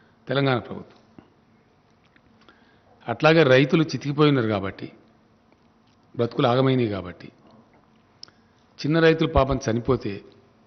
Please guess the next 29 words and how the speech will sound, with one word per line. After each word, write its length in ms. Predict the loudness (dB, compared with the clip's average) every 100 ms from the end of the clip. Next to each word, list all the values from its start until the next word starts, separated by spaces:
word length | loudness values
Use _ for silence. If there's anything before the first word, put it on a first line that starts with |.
| _ _ _ _ _ _ _ _ -8
ఆ 60 |
కుటుంబాలు 500 | -6 -6 -2 2 2
రోడ్డున 260 | 2 -2 0
పడతాయి 240 | 0 0 -6
కాబట్టి, 380 | -8 -10 -14 -20 -20 -20 _ _ _ _ _ _ _ _ _ _ -8
అక్కడ 280 | -2 4
కూడా 180 | 6 8
ఇబ్బంది 360 | 6 4 2 4
రావద్దని 340 | 4 2 -2
చెప్పి, 460 | -4 -6 -8 -10 -12 -20 _ _ _ _ _ _ _ _ _ _ _ _ _ -4
దాదాపు 420 | 0 0 -2 -4
పదమూడు, 340 | -4 -2 -2
పద్నాలుగు 400 | -2 -4 -2 -4
వందల 200 | -4 -6
కోట్లు 460 | -8 -6 -4 -4 -8 -16 _ _ _ _ _ _ _ _ _ _ -4
యావత్తు 380 | 2 2 2 2
రైతాంగం 560 | 2 2 4 4 0
యొక్క 180 | -2 -6
ప్రీమియం 500 | -8 -4 0 2 2
కూడా 120 | 0
ప్రభుత్వమే 440 | -2 -6 -6 -6 -6
చెల్లిస్తూ, 460 | -8 -10 -10 -10
ఒక 100 | -12
పైసా 360 | -8 -10 -2 0
కూడా 140 | 2
రైతు 220 | 0 -2
మీద 80 | -4
భారం 320 | -6 -4 -4
లేకుండా 360 | -6 -8 -12 -14